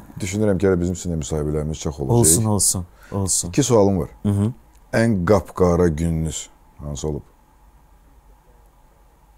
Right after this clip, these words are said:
Speaker 2: Yəqin həmin o hadisə, çağlanma. Yəqin. Amma o mənim ən ağ günüm də oldu. Çünki mən özümə gələndən sonra, ə,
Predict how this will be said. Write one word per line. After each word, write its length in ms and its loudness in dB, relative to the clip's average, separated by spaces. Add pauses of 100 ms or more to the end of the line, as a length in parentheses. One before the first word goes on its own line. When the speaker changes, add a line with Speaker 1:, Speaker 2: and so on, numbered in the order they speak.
(1400)
Speaker 2:
Yəqin 460 -2
həmin 320 -4
o 80 -10
hadisə, 500 -10 (600)
çağlanma. 540 -14 (1300)
Yəqin. 400 -14 (600)
Amma 200 -2
o 80 -2
mənim 340 -2
ən 260 -8
ağ 180 -4 (100)
günüm 240 -6
də 100 -12
oldu. 320 -14 (680)
Çünki 360 -8
mən 300 -4 (320)
özümə 340 -4
gələndən 480 -6
sonra, 540 -6 (960)
ə, 140 -12